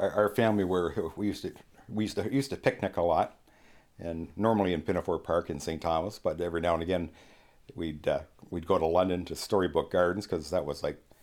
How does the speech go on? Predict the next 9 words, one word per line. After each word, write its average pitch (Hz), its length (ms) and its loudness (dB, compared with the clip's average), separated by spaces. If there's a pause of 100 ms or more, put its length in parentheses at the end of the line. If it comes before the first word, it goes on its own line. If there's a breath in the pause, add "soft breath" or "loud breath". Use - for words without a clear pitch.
(400 soft breath)
something - 260 -4
special. 87 520 -2 (560 soft breath)
Storybook 95 440 0
Gardens 95 380 2
was 90 180 -4
like 92 280 0
a, 90 300 2
uh, 87 160 4 (760 soft breath)
uh, 95 540 2